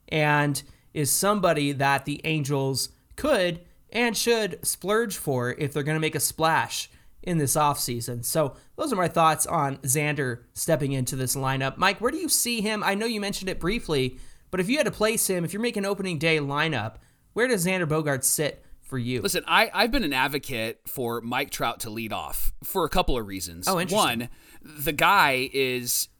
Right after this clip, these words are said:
Speaker 2: gonna get on base, right? He's always gonna draw a walk. He's always gonna be pitched to very carefully. And so I, I think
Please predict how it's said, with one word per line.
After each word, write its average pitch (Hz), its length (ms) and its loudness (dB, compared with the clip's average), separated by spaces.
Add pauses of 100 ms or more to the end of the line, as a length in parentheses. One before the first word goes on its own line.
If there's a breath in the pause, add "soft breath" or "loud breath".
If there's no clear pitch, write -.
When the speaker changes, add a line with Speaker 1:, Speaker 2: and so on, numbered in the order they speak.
(200)
Speaker 2:
gonna 165 200 -2
get 160 140 0
on 127 160 -2
base, - 460 -6
right? 139 260 -2
He's 143 200 -2
always 160 360 4
gonna 147 180 -2
draw 139 240 2
a 131 40 4
walk. 107 360 -2
He's 127 340 -4
always 147 240 2
gonna 143 160 -2
be 120 120 -6
pitched - 360 2
to 135 120 -2
very 120 200 -4
carefully. 101 640 -10 (420 loud breath)
And 147 140 0
so 165 260 4
I, 160 220 6
I 208 120 6
think 226 260 2